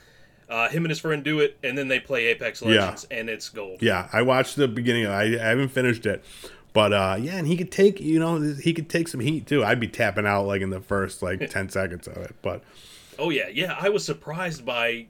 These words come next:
Speaker 1: their calmness.
Speaker 2: Yeah. Yeah, it was crazy. But, yeah, they were, uh, every video that I watched, like, um, he's just, he seems like a, a dude that you'd wanna hang out with, you know? So it, it's really cool. He's got, um, he does all his streaming through YouTube. He's got a thousand subs on YouTube,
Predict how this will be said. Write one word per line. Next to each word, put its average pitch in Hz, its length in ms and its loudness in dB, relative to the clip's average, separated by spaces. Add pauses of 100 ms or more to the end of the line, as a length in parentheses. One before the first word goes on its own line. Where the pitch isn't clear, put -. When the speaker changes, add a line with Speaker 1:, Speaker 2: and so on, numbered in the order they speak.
(160)
Speaker 1:
their 131 140 -4
calmness. 165 420 -2
Speaker 2:
Yeah. 87 160 4 (380)
Yeah, 101 220 0
it 104 40 -4
was 113 140 -4
crazy. 92 420 -6 (760)
But, - 160 -8
yeah, 110 160 2
they 120 120 2
were, 156 120 4
uh, 117 600 2 (440)
every 160 220 8
video 147 280 6
that 120 100 4
I 113 100 4
watched, 107 460 0
like, 101 320 0
um, 98 380 0 (500)
he's 143 180 0
just, - 240 0
he 120 160 -2
seems 120 260 -2
like 110 140 2
a, 98 240 -2
a 104 60 -2
dude 104 240 0
that 98 80 -2
you'd 98 160 -4
wanna 95 220 -2
hang 90 220 -6
out 85 160 -10
with, 87 240 -14
you 101 140 -6
know? 98 300 -2
So 104 180 -2
it, 98 120 -2
it's 107 200 2
really 120 240 4
cool. 107 320 4 (400)
He's 107 160 0
got, 101 480 0
um, 101 420 -2
he 120 60 -4
does 135 220 4
all 127 160 6
his 120 100 2
streaming 123 320 2
through 110 160 -4
YouTube. 104 320 -2
He's 101 100 -4
got 98 120 0
a - 40 -4
thousand 107 440 0
subs 107 280 0
on 98 120 -2
YouTube, 98 500 -4